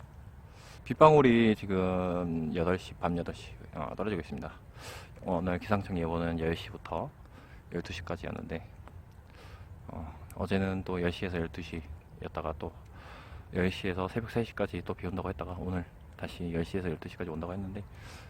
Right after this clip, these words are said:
제가 오늘 여기 도착한 시간이, 어, 여섯 시 반쯤에서 일곱 시 사이에 도착을 했는데, 그때도 빗방울이 조금씩 내리더라고요. 그래서 멈-, 멈추더니,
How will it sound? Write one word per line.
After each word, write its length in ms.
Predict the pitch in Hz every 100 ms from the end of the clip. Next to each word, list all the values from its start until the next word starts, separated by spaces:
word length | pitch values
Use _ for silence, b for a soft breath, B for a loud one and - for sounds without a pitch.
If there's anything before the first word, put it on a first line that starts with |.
| B
제가 220 | - -
오늘 160 | 95 95
여기 160 | 87 92
도착한 880 | - 95 90 - 107 101 101 98 95
시간이, 1080 | - 113 104 104 104 110 123 127 127 127 123 B B B B B B B B B - -
어, 920 | 82 80 - - - - - - -
여섯 140 | 80 78
시 140 | -
반쯤에서 800 | - - 82 92 90 - 98 90
일곱 160 | 92 110
시 80 | -
사이에 200 | 113 110
도착을 320 | - 85 90
했는데, 640 | 104 104 87 95 87 76 76 - - - B B B
그때도 280 | - - -
빗방울이 380 | - - 90 87
조금씩 380 | 85 - - -
내리더라고요. 420 | 85 80 76 65 -
그래서 240 | 87 -
멈-, 160 | 78 78
멈추더니, 540 | 92 87 - 92 87